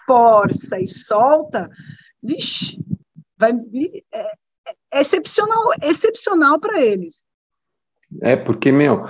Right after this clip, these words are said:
Speaker 2: é, assim, ó, eu,
Speaker 1: Pra
Speaker 2: eu assisto
Speaker 1: vocês, né? Pra você,
Speaker 2: É.
Speaker 1: pra você,
Speaker 2: É.
Speaker 1: não é pra eles, é pra você.
Speaker 2: Eu assisto... alguns vídeos, né, do, do Balance,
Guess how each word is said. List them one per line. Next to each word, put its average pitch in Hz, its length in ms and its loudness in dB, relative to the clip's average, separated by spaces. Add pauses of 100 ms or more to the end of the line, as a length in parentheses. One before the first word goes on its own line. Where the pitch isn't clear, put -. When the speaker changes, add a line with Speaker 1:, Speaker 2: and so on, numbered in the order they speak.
(240)
Speaker 2:
é, 117 460 4
assim, 123 200 -4
ó, 110 340 4
eu, 113 300 2
Speaker 1:
Pra - 140 2
Speaker 2:
eu - 60 2
assisto 330 280 -4
Speaker 1:
vocês, 247 320 2
né? 247 140 -14
Pra 226 160 -6
você, 254 260 -2
Speaker 2:
É. 214 300 4
Speaker 1:
pra 196 160 -16
você, - 320 -8
Speaker 2:
É. - 40 -2
Speaker 1:
não - 120 2
é - 80 0
pra 247 120 -8
eles, 196 160 -12
é 208 60 -14
pra - 180 -10
você. 277 300 0
Speaker 2:
Eu 262 80 8
assisto... - 400 -2
alguns 127 500 4
vídeos, 120 600 4
né, 117 200 2
do, 107 140 2
do 92 240 -2
Balance, 123 580 2